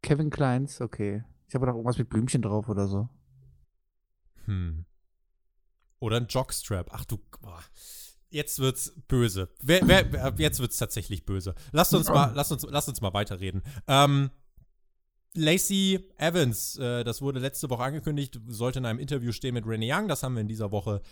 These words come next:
Speaker 2: dann auch zu hören bekommen. Und sie sprach darüber, wie Bayley und Banks die Women's Division behandeln. Das geht gar nicht.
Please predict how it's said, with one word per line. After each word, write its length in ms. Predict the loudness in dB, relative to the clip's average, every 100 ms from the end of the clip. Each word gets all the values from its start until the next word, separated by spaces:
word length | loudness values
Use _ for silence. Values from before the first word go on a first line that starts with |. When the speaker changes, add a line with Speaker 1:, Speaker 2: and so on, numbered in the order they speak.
| -12
Speaker 2:
dann 220 | -4 -4 -4
auch 380 | -2 -4 -4 -16 _ -8
zu 220 | 0 4
hören 460 | 6 6 4 2 -2 -8 -2
bekommen. 480 | -2 0 2 2 2
Und 140 | -2
sie 200 | -2 -4
sprach 320 | -4 -4 -4
darüber, 340 | 0 0 0 -2
wie 80 |
Bayley 340 | -2 -2 0 -2
und 120 | 0
Banks 240 | -2 -2
die 140 | -2 2
Women's 340 | 2 2 0
Division 320 | 0 0 0
behandeln. 400 | -2 0 0 0
Das 200 | 0 -4
geht 280 | -6 -8 -4
gar 220 | 0 2
nicht. 240 | 2 0